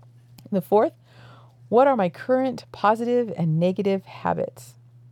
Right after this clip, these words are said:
So for this question, you want to make three columns. The first one, write all of your current habits that appear to contribute positively to your dream. In the second column,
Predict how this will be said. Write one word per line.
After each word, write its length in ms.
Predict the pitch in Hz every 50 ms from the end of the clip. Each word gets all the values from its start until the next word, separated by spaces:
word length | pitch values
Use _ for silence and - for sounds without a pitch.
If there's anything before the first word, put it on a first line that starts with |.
| - - - - _ - - - - - - - _ _ - -
So 160 | - - - -
for 80 | -
this 220 | 294 370 392 - -
question, 480 | - 208 202 - - 202 190 196 196 - - - - - - - - - -
you 100 | 233 247
want 140 | 262 262 269
to 20 |
make 160 | 254 220 208
three 260 | - - 196 214 220
columns. 680 | 208 - - 190 175 170 160 160 156 170 - - - - - - - - -
The 100 | - 214
first 420 | - - - 311 320 311 - -
one, 340 | 226 208 190 185 185 185 175 -
write 500 | - 170 170 190 190 202 208 214 208 - - _ _ - - -
all 460 | 185 196 208 214 226 240 254 269 269 - - - - - -
of 160 | - - 170 180
your 120 | 180 170
current 460 | - - - 294 311 349 339 254 208
habits 540 | - 185 170 160 156 165 - - - - - _ _ _ _ _
that 120 | - 175
appear 480 | 180 175 - - - 226 226 226 226 226
to 300 | - - - 196 185 180
contribute 500 | - 196 180 - - 247 220 226 214 -
positively 600 | - - - 349 339 320 - - 185 180 170 175
to 160 | - - 170
your 100 | 165 160
dream. 420 | 156 - 165 - - - 185 175 - - - - _ _ - - - - - - - - - - - - - -
In 120 | 196 196
the 80 | 190 190
second 440 | - - - 453 466 - 359 214
column, 500 | 180 - - 90 85 160 160 160 160 170